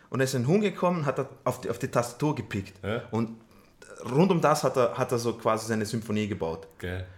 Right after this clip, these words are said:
Speaker 1: Und das ist einfach der Hammer, weil, was ich damit sagen wollte, so kannst wirklich ein Huhn, kannst du ein paar Töne auf, auf, auf, auf dem, auf dem Klavier picken lassen und sowas und dann kannst du sagen, ah, das klingt wie der Song.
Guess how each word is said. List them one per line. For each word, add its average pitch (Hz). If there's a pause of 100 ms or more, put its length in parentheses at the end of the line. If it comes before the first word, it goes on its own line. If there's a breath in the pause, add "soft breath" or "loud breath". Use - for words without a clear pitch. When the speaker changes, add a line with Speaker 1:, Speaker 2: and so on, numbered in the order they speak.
(120 loud breath)
Speaker 1:
Und 131
das 170
ist 196
einfach 208
der 170
Hammer, 175
weil, 139 (320 loud breath)
was 127
ich 156
damit 156
sagen 175
wollte, 151
so 151
kannst 170
wirklich 190
ein 131
Huhn, 170 (240 loud breath)
kannst 151
du 156
ein 156
paar 156
Töne 185
auf, -
auf, 123
auf, 127
auf 123
dem, 123 (120)
auf 120
dem 123
Klavier 151
picken 123
lassen 117
und 131
sowas 135 (240 loud breath)
und 127
dann 131
kannst 131
du 135
sagen, 135
ah, 135
das 104
klingt 123
wie 117 (560)
der 98
Song. 87